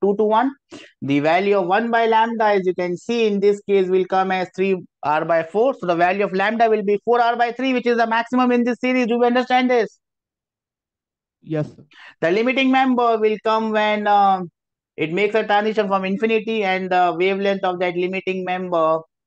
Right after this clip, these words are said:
Speaker 1: is going to be R. Uh, the, uh,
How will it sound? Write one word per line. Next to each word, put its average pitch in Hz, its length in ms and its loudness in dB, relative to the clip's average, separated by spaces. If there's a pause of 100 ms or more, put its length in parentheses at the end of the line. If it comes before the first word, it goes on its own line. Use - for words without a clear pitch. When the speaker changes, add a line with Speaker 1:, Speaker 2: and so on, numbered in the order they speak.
(460)
Speaker 1:
is 143 200 -2
going 160 380 0
to 156 140 -2
be 156 280 -4
R. 180 400 2 (1700)
Uh, 165 160 2
the, 170 80 -2
uh, 151 540 0